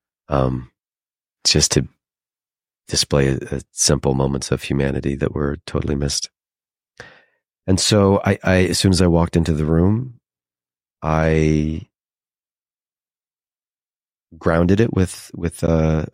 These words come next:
a prayer that I had written that's actually in the, in my notebook that's printed into the, in the Times article. And even though, uh,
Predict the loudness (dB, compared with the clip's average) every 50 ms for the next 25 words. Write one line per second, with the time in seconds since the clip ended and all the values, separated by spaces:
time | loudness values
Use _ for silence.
0 | -14 -14 -8 -4 -4 -2 -2 -4 -6 _ _ _ _ _ _ -4 0 2 2 4
1 | 4 4 4 4 4 4 2 2 0 0 -2 -2 -2 -4 -4 -4 -2 0 0 0
2 | 2 2 0 0 2 2 2 2 4 4 2 2 2 0 -2 -4 -4 -2 0 0
3 | 0 0 0 -2 -4 -4 -4 -6 -6 -6 -4 -4 -4 -4 -4 -4 -4 -6 -6 -10
4 | -14 -12 -10 -10 -8 -8 -10 -12 -14 _ _ -20 -20 -14 -10 -8 -8 -6 -4 0
5 | 0 2 2 2 2 2 0 0 -2 -2 -2 -2 -2 -4 -8 _ _ _ _ _
6 | _ _ _ _ _ _ _ _ _ 2 4 4 4 4 4 4 4 4 4 2
7 | 2 -2 -6 -10 -8 -8